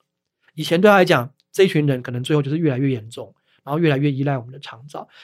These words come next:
可是透过这样的服务的改变之后，流程改变之后，介入之后，他发现他的，他服务的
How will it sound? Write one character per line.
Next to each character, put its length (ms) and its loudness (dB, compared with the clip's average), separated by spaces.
可 100 -14
是 160 2
透 200 -2
过 120 4
这 80 0
样 80 4
的 120 2
服 200 -6
务 60 -2
的 100 -2
改 160 -8
变 200 -2
之 120 -4
后， 140 -2
流 100 -2
程 140 -6
改 100 -8
变 160 -2
之 120 -4
后， 200 0
介 160 -6
入 160 4
之 140 -2
后， 160 2
他 100 -6
发 140 -2
现 100 2
他 80 2
的， 160 -2
他 280 -6
服 140 -8
务 60 -2
的 160 -2